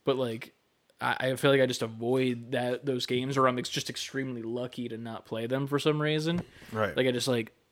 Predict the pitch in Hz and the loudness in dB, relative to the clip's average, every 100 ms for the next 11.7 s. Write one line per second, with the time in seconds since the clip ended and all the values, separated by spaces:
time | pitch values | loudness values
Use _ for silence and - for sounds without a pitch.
0 | _ - - - _ - - 160 127 113 | _ -10 -10 -12 _ -10 -8 -8 -8 -6
1 | 131 117 - - 131 131 131 - 131 135 | -6 -6 -4 2 2 2 -2 -2 2 2
2 | 135 127 127 123 - 123 113 120 127 - | 2 2 2 0 -2 -10 -8 -10 -12 -18
3 | _ - - - _ 127 123 120 143 160 | _ -20 -20 -20 _ 0 2 4 6 6
4 | 160 156 170 113 - _ - 160 202 - | 6 4 2 0 -12 _ -6 -2 -2 -6
5 | _ - _ _ 135 - 135 143 151 151 | _ -20 _ _ -8 -2 0 2 2 2
6 | 147 170 - 135 123 - 135 151 143 135 | 0 -2 -6 -4 -4 0 -2 0 -4 -4
7 | 135 147 - - - 117 - _ 127 143 | -4 -4 -8 -12 -6 -6 -6 _ -2 -2
8 | 147 - - - - _ - 151 156 131 | -4 -10 -20 -20 -20 _ 0 0 0 -2
9 | - - - 127 110 - - - - 185 | -2 -2 0 -2 -4 -8 -20 -6 4 6
10 | 170 214 269 285 202 226 208 247 214 147 | 6 6 6 6 6 6 6 6 4 2
11 | 165 202 196 147 139 131 127 | 2 4 4 4 4 4 2